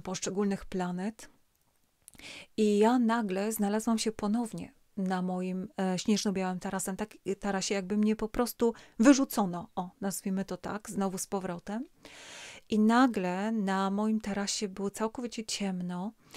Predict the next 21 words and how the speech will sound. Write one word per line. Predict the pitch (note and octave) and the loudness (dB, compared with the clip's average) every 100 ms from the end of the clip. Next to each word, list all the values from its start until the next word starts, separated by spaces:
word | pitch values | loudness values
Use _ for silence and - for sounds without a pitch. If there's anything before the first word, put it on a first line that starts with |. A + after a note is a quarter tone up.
| - - - - | -20 -20 -20 -4
i | A3 | 0
stał | G#3+ - A#3 A3+ | 0 0 2 0
tylko | - G#3+ G3+ G3+ | 0 -2 0 0
mój | G3 G3 | 0 0
przewodnik. | - - F#3 F#3 F#3 F3+ - | -4 -6 -2 -4 -4 -6 -6
Mój | G3+ G3+ | -4 -4
przewodnik, | - G3 G3+ A3 A3 | -4 -2 0 0 0
który | - - G3+ G3 | -4 -4 -2 -2
zdecydował | F#3+ F#3+ - F#3 F#3+ G3 | -6 -8 -8 -8 -6 -6
się | G3 - F#3+ G3 - - - - _ _ | -6 -6 -6 -6 -14 -20 -20 -20 _ _
wspierać | - - - G#3+ G3+ G3+ - | -6 -6 2 4 4 -2 -2
mnie | G3+ G3 | -2 -2
tutaj, | - F#3+ F#3+ F#3+ F#3+ A3+ C4+ _ _ _ _ _ _ _ _ _ - _ | -2 -6 -4 -4 -2 -4 -6 _ _ _ _ _ _ _ _ _ -20 _
w | - | -12
tej | - G#3 G#3 G3+ F#3 - - | -2 2 2 2 0 -6 -10
drodze, | G3 F#3 G#3 G#3 G#3+ - G#3+ A3+ B3+ C#4+ - | -4 2 4 4 2 2 2 4 4 2 -2
w | - | -4
tym | G#3+ G3 | 0 2
wolontariacie | G3+ F#3+ F#3+ F3+ F#3+ F#3 G3+ - A3+ | 2 2 0 -2 -2 -2 -2 0 0
na | A3+ | 0
Ziemi, | G#3+ A3+ A3+ A#3+ C4+ | 2 2 4 4 2